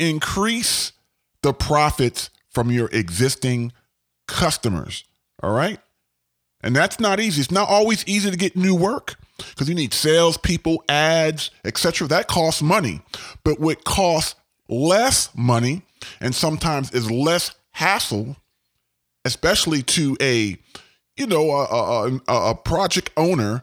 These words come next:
meaning you, the owner, the person who owns the property. If you're not knowing,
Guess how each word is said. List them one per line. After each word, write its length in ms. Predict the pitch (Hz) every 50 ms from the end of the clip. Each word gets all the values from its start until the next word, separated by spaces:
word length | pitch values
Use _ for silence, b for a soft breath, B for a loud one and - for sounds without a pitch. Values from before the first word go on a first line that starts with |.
| _ _ -
meaning 340 | 123 135 151 151 143 135
you, 200 | 131 135 185 220
the 180 | 180 147 147 -
owner, 300 | 143 165 214 185 131 110
the 100 | 101 -
person 380 | - - - 160 175 - 185 175
who 180 | 156 156 143 -
owns 380 | 139 151 160 170 170 175 160 135
the 100 | 160 156
property. 600 | - - 180 175 175 - - 95 87 82 78 - _ _ _ _ _ _ _ _ _ B B B B B
If 220 | - - 156 - -
you're 120 | 160 156
not 400 | 151 170 196 226 240 269 - -
knowing, 600 | 170 175 185 202 233 262 294 302 311 302 311 285